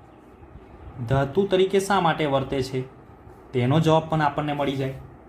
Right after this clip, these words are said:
કેટલાક તત્વો જે છે, તે અધાતુ તરીકે કેમ વર્તે છે, તો એનો પણ જવાબ આપણને મળી જાય છે આની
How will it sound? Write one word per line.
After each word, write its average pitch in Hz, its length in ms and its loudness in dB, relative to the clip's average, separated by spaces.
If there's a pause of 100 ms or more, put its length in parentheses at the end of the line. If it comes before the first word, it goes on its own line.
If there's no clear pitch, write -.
(880)
કેટલાક 202 420 2
તત્વો 202 340 0
જે 190 280 4
છે, 127 400 0 (520)
તે 165 300 0
અધાતુ 180 840 2
તરીકે 180 380 0
કેમ 185 300 -2
વર્તે 170 300 -2
છે, 156 360 -6 (600)
તો 131 200 -2
એનો 123 220 4
પણ 175 200 2
જવાબ 165 260 4
આપણને 151 360 -2
મળી 143 200 -2
જાય 139 220 -2
છે - 500 -12
આની 139 420 0